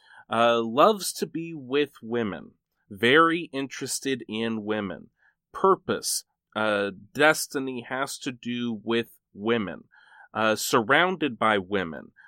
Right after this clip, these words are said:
Women liked him back. He liked independent, fiery women.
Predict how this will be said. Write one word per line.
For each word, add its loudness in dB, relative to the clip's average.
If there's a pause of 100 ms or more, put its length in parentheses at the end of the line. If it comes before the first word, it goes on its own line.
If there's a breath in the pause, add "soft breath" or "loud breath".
(100)
Women 2
liked -2
him -4
back. -6 (260)
He -2
liked -2
independent, -6
fiery 0
women. -4